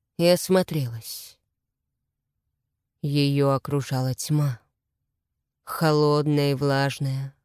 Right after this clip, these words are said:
Она забиралась под промокшее платье, заставляя стучать зубами.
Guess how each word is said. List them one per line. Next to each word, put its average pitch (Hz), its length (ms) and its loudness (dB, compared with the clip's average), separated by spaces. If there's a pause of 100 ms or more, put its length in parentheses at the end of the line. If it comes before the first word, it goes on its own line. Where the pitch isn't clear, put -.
(580)
Она 165 200 4
забиралась 156 580 2
под - 180 -2
промокшее 151 680 2
платье, 147 520 0
заставляя 143 600 0
стучать 143 640 -4
зубами. 131 920 -2